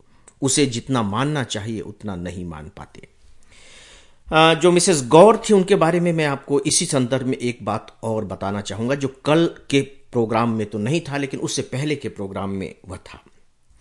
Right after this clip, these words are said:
एक छोटा सा प्रसंग आया था कि मिसेस गौर ने,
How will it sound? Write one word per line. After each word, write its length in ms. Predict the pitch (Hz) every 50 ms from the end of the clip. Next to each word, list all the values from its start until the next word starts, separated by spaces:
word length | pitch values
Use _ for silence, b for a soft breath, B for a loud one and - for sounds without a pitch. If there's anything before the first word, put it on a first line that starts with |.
| b b b b b b b b b b
एक 140 | - - -
छोटा 500 | - 254 247 247 240 226 220 190 180 180
सा 200 | - - 147 143
प्रसंग 680 | - - - _ - 131 113 - - 139 131 123 113
आया 280 | 95 - 92 95 85 80
था 280 | - - - - - _ - - - - _ _ _ _ _ b b b b b b b b b b b b
कि 100 | 180 -
मिसेस 340 | 196 175 - 220 196 151 135
गौर 320 | 120 139 156 165 185 202 180
ने, 300 | 151 139 139 170 160